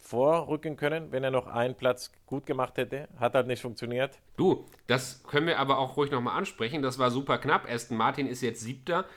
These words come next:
Speaker 2: in der Konstrukteursweltmeisterschaft und, äh, Alfa Romeo auf Platz sechs ist punktgleich. Also es war wirklich, ein Punkt hätte gereicht und, ähm, Aston Martin hat sich da strategisch nicht ganz sauber angestellt, ja, äh, mit Lance Stroll und mit, äh, Sebastian Vettel.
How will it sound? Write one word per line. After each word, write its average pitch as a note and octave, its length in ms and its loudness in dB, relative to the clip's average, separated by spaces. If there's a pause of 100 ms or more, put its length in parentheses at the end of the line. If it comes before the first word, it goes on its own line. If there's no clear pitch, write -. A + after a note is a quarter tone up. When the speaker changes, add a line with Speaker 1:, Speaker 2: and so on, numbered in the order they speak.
(160)
Speaker 2:
in C#3 140 -4
der D3 100 4 (640)
Konstrukteursweltmeisterschaft D3+ 840 -2 (560)
und, C#3+ 460 6
äh, C3 320 2
Alfa C3 280 2
Romeo C#3 640 2
auf B2+ 200 0
Platz B2 240 -2
sechs - 300 -2
ist B2+ 320 -6
punktgleich. F2+ 720 -2 (340)
Also G#2 200 -4
es G#2+ 180 -6
war A2+ 180 4
wirklich, C3+ 360 -2
ein C3 180 0
Punkt D#3 240 0
hätte D3 200 -4
gereicht D3 580 2 (300)
und, B2+ 420 2
ähm, A#2+ 400 2 (160)
Aston B2+ 300 -2
Martin B2+ 300 4
hat C3 120 0
sich C3+ 140 -6
da B2 120 0
strategisch C3+ 520 -2
nicht C#3 180 -4
ganz C3+ 220 0
sauber C3+ 260 2
angestellt, F#2+ 560 -4
ja, G2+ 220 -4 (480)
äh, G2+ 140 0
mit G#2+ 180 -2
Lance A2 300 0
Stroll A2 240 2
und A#2 160 0
mit, G#2+ 360 -2
äh, G#2 140 -4
Sebastian G#2 560 -4
Vettel. C#3 400 -2